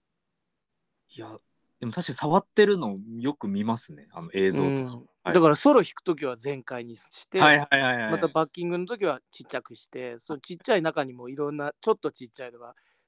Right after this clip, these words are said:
Speaker 2: ね、そんなちっちゃくないとか、
Speaker 1: はい。
Speaker 2: <laughs> その、
Speaker 1: はい。
Speaker 2: 調整があるから、やりながらっすね。
Speaker 1: あ。うん。え、で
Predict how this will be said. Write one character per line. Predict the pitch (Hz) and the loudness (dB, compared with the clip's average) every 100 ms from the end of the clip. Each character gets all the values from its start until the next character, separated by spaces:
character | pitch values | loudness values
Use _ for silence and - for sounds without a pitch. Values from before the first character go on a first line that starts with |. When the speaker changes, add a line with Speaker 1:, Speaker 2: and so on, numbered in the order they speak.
| _ _ _ - | _ _ _ -16
Speaker 2:
ね、 | 151 156 165 135 _ _ - - | -10 0 0 0 _ _ -20 -4
そ | 170 | 2
ん | 165 | 4
な | 165 | 2
ち | - | 0
っ | 143 | -6
ち | 156 | -6
ゃ | |
く | 131 | -6
な | 127 | -14
い | |
と | 117 | -10
か、 | 127 | -6
Speaker 1:
は | 165 | -4
い。 | 151 | -4
Speaker 2:
<laughs> | |
そ | - | -8
の、 | 135 135 - - _ _ - | -10 -12 -18 -20 _ _ -8
Speaker 1:
は | 123 110 | -4 -4
い。 | 95 | -2
Speaker 2:
調 | 180 170 | 0 0
整 | - 160 147 | -2 -2 -2
が | 143 | -10
あ | |
る | 135 | -10
か | - | -18
ら、 | 117 117 139 _ _ _ _ _ | -20 -20 -20 _ _ _ _ _
や | 131 | -12
り | 127 135 | -10 -12
な | 127 | -14
が | 120 | -16
ら | 117 | -18
っ | 131 | -16
す | - 120 | -14 -14
ね。 | 127 131 - _ _ _ _ _ _ _ | -12 -14 -16 _ _ _ _ _ _ _
Speaker 1:
あ。 | 110 | -20
う | |
ん。 | _ _ _ _ _ _ | _ _ _ _ _ _
え、 | |
で | 151 | -20